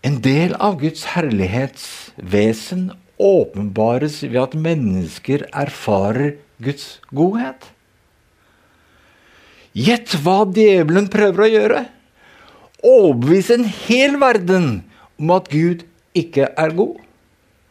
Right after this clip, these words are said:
På grunn av alt det onde som skjer i verden. Rent teologisk så er det en kamp mot de, fra kristne, mot de kristne som frimodig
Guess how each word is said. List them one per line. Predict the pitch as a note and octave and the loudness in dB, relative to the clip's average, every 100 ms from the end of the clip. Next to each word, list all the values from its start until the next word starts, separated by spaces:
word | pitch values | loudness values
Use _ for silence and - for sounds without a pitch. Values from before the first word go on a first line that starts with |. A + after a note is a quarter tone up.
| _ _ _ _ _ _ _ _ _ _ | _ _ _ _ _ _ _ _ _ _
På | - | -6
grunn | A#2 C3 | -4 -4
av | - | -2
alt | C#3+ - | -4 -2
det | C3+ | -6
onde | B2+ A#2+ A2 | -6 -8 -10
som | C3+ A#2+ | -12 -12
skjer | B2+ B2+ | -12 -12
i | |
verden. | B2+ A#2+ - - _ _ _ _ _ _ _ _ _ _ _ _ _ _ _ _ | -14 -14 -18 -20 _ _ _ _ _ _ _ _ _ _ _ _ _ _ _ _
Rent | G2+ D3+ G#3+ | 0 2 2
teologisk | G#3+ - A3 G#3 F#3 F#3+ G#3+ - | 0 2 4 6 4 2 -2 -2
så | - F#3+ | 0 2
er | |
det | A3 | 2
en | A3 | -2
kamp | - - D#4+ D4 - - _ _ _ _ _ _ _ _ _ _ _ | -4 2 2 0 -10 -20 _ _ _ _ _ _ _ _ _ _ _
mot | A#2+ D3+ A#3+ C#4+ C#4 | 0 4 4 2 2
de, | G3+ F3+ C#3 | 2 2 -2
fra | - E3+ A3 | -2 2 2
kristne, | A#3 B3+ - - F#3 G#3+ G3+ | 2 0 0 -4 2 4 4
mot | F3+ A#3 B3+ B3+ | 4 4 2 2
de | G#3+ G#3+ | 2 2
kristne | A#3+ A3 G#3 F#3+ | 2 0 0 -4
som | F3+ G#3+ F#3+ | 0 -2 2
frimodig | A3+ G#3+ G3+ G3+ | 2 4 4 4